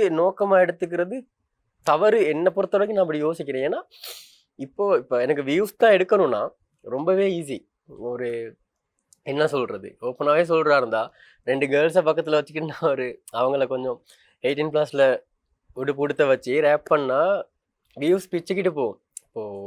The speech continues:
என்ன சொல்றது, ஒன் மில்லியன், டூ மில்லியன் மாதிரி போகலாம். அந்த அளவுக்கு திருப்பப்பட்டுக்கிட்டு, சோ-, சோஷியல் மீடியா வந்து மைண்ட் செட்டை மக்கள்கிட்ட மாத்திக்கிட்டு வருதுன்னு தான் சொல்லலாம்.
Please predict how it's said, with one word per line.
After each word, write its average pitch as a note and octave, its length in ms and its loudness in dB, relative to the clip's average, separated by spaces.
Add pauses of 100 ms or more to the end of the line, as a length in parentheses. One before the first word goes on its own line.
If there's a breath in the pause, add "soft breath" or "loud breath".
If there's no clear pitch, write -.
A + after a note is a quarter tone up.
(140)
என்ன C3 160 -6
சொல்றது, A#2+ 280 -4
ஒன் A#2+ 120 -6
மில்லியன், C3+ 220 -4
டூ D#3+ 160 -4
மில்லியன் D#3 240 -4
மாதிரி D#3+ 200 -4
போகலாம். A#2+ 320 -4 (420 soft breath)
அந்த D#3+ 300 0
அளவுக்கு G3+ 380 0 (180)
திருப்பப்பட்டுக்கிட்டு, F3+ 680 -2 (100)
சோ-, D3 340 -6
சோஷியல் D#3 340 -2
மீடியா F3+ 300 2
வந்து G#3 260 0 (680)
மைண்ட் D3+ 320 2
செட்டை G#3 320 4 (180)
மக்கள்கிட்ட E3 480 2
மாத்திக்கிட்டு E3+ 440 -2
வருதுன்னு D3 260 -2
தான் E3 140 -2
சொல்லலாம். C#3+ 420 -4